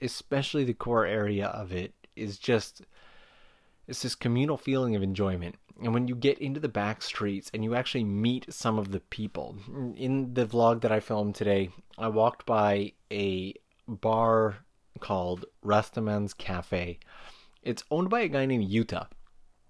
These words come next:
And Yuta, I was just walking by Rastaman's Cafe one day, and Yuta was like, "Yeah, man, come over." And I was like, "Hey, what's up?" And he's like, "Where are you from?" That was now five years ago.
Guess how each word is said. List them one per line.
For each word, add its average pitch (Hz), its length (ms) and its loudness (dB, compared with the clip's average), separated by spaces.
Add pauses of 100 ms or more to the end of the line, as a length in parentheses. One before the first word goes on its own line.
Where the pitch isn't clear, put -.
(320)
And 110 220 0
Yuta, 123 680 0
I 123 140 2
was 151 120 -2
just 151 160 0
walking 113 520 2
by 104 180 4
Rastaman's 98 640 -2
Cafe 107 380 2
one 101 180 2
day, 98 160 0
and 98 120 -2
Yuta 131 240 -2
was 117 180 -4
like, 123 160 -4
"Yeah, 202 160 6
man, 170 340 2
come 170 240 -2
over." 170 360 0 (720)
And 110 140 -6
I - 20 -2
was 110 120 -4
like, 123 100 -6
"Hey, 180 220 0
what's - 200 2
up?" 185 300 2
And 127 80 0
he's 123 140 -2
like, 120 100 -2
"Where 139 120 4
are - 20 2
you 160 120 0
from?" 139 600 0 (500)
That 135 260 6
was 151 140 0
now 113 500 4 (240)
five 127 400 4
years 110 320 2
ago. 92 480 0